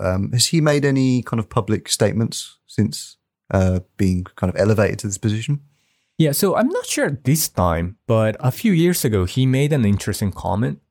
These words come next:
Speaker 1: Oh, okay.
Speaker 2: about, uh, potentially becoming a, a cr-, crown prince.
Speaker 1: Mm.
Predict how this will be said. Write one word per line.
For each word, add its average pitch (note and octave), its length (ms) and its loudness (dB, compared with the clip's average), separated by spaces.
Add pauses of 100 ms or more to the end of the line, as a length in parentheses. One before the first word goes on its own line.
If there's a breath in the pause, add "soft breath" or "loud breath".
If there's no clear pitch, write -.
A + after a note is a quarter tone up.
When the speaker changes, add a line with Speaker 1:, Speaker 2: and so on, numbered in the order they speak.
(220)
Speaker 1:
Oh, F3+ 140 2
okay. A2 100 2
Speaker 2:
about, G#2+ 340 0
uh, G2 220 0
potentially A2 540 0
becoming F#2+ 540 0
a, E2 420 -2
a F2 80 -4
cr-, - 260 -20
crown F2+ 320 -2
prince. B2+ 340 -4
Speaker 1:
Mm. A2 440 2